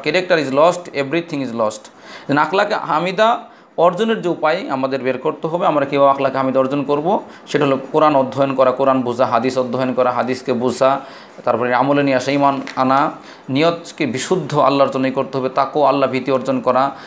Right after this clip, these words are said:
সালাত আদায় করা, সাওম পালন করা, জাকাত দেওয়া, হজ পালন করা, সত্য কথা বলতে হবে, ধৈর্য ধরা, ইহসান করা,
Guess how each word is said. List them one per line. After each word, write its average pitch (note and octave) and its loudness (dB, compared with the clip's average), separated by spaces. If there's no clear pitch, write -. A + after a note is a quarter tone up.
সালাত C#3 2
আদায় C3+ 0
করা, C3 2
সাওম C#3 0
পালন C3 2
করা, B2+ 2
জাকাত C3 0
দেওয়া, B2+ 4
হজ B2+ 0
পালন C3 0
করা, B2+ 0
সত্য C#3+ -4
কথা C3 0
বলতে B2+ -2
হবে, C3 -2
ধৈর্য C3 0
ধরা, C#3 2
ইহসান D3+ -4
করা, A#2 -2